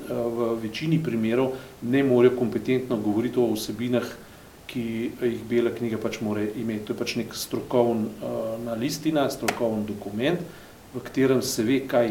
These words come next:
je, kaj mora biti in kako to izgleda. In pravi, da to, da, da česa takega pač niso mogli, eh, s-, n-, eh, minister ne more zagotoviti, ne. In potem se je sp-, s-, podpisalo, ne vem, nekih,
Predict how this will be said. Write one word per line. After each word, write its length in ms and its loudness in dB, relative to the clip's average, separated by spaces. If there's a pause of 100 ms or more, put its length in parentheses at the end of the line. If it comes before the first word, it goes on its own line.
je, 180 4
kaj 180 0
mora 200 0
biti 280 -6
in 60 -2
kako 220 -4
to 120 4
izgleda. 440 4 (200)
In 160 -4
pravi, 260 6
da 80 -2
to, 160 0
da, 160 -2 (220)
da 140 -4
česa 300 -2
takega 460 0
pač 200 -4
niso 220 -2
mogli, 300 0
eh, 1000 -12
s-, 100 -8 (220)
n-, 120 0
eh, 260 0
minister 400 0
ne 120 4
more 260 4
zagotoviti, 640 -2
ne. 120 0 (1500)
In 80 -4
potem 320 2
se 120 2
je 120 6
sp-, 300 -12
s-, 160 -10
podpisalo, 560 -2
ne 80 2
vem, 180 0
nekih, 280 -8